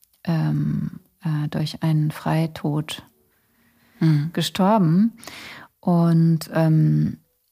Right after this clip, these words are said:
Speaker 1: daraufhin haben verschiedene Leute aus ihrem direkten Umfeld, ähm, Sachen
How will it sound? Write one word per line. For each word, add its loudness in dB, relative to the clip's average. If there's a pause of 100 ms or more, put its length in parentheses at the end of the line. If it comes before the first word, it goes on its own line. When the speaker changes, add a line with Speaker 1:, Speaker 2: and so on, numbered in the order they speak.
(1160)
Speaker 1:
daraufhin 2
haben 0
verschiedene 4
Leute 4
aus 0
ihrem 0
direkten -4
Umfeld, -2
ähm, -4 (280)
Sachen -2